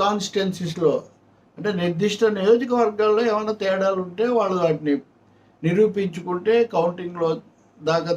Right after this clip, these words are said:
తీసుకెళ్ళగలిగితే అది జరగవచ్చు. అంతేగాని ఇది ప్రభుత్వాలు మారిపోతాయి, ఇప్పుడు వచ్చిందంతా కూడా, ఇది కొంతమంది హెడ్డింగ్లు కూడా పెట్టేస్తున్నారు పెద్ద పెద్దవి, అది,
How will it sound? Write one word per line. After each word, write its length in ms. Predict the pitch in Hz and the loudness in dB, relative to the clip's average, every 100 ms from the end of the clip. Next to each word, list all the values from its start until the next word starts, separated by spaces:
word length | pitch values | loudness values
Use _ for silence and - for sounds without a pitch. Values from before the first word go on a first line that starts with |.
| 165 | -2
తీసుకెళ్ళగలిగితే 760 | 170 165 170 156 151 151 165 143 | -6 -4 0 2 4 0 -2 -4
అది 140 | 240 262 175 | -4 -4 0
జరగవచ్చు. 500 | 156 208 220 175 - - _ _ _ _ _ 123 | 2 4 4 2 -6 -18 _ _ _ _ _ -10
అంతేగాని 360 | 139 185 196 196 | -4 0 0 -2
ఇది 120 | 190 185 | -4 -4
ప్రభుత్వాలు 560 | 123 123 160 175 175 175 | -2 -2 -2 2 2 2
మారిపోతాయి, 600 | 165 160 165 160 160 160 160 147 | 2 0 -2 -2 0 0 0 -2
ఇప్పుడు 180 | 139 127 | -2 -4
వచ్చిందంతా 520 | - 165 165 156 160 156 | -4 -6 -4 -2 -2 -2
కూడా, 180 | 160 151 156 - _ _ _ _ 139 | 0 0 -2 -10 _ _ _ _ -6
ఇది 120 | 151 151 | -2 2
కొంతమంది 360 | 151 151 151 156 | 2 2 2 4
హెడ్డింగ్లు 340 | 151 147 160 165 | 4 2 -2 -2
కూడా 120 | 170 175 | -4 -4
పెట్టేస్తున్నారు 520 | 175 226 - - - _ _ _ _ _ _ _ - | -2 -4 -6 -18 -20 _ _ _ _ _ _ _ -10
పెద్ద 140 | 127 131 | -8 -4
పెద్దవి, 520 | 147 139 143 135 135 143 - _ - _ | -6 -4 -4 -4 -4 -6 -8 _ -20 _
అది, 120 | 117 | -6